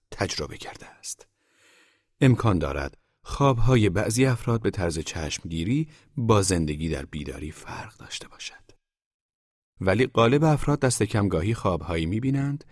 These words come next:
که تفاوت محسوسی با تجربهٔ روزمرهٔ آنها ندارد. و نیز تجربهٔ بیداری برخی افراد، علل خصوص در حالتی که تحت تأثیر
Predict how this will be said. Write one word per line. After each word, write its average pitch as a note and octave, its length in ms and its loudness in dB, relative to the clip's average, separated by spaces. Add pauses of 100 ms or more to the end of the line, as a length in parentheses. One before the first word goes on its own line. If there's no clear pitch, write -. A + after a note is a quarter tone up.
(280)
که - 80 -6
تفاوت D#2 640 -6
محسوسی E2+ 640 -6
با - 100 -8
تجربهٔ C2+ 640 -12
روزمرهٔ C#2 720 -12
آنها - 280 -18 (100)
ندارد. - 640 -20 (560)
و F#2 80 -4
نیز B2 400 0 (300)
تجربهٔ A2 600 2
بیداری D2+ 540 -6
برخی C2 340 -8
افراد، C#2+ 520 -10 (380)
علل D3 180 2
خصوص - 460 -8
در - 120 -6
حالتی C#2+ 420 -8
که E2+ 220 -4 (320)
تحت - 280 -10
تأثیر G#2+ 420 -4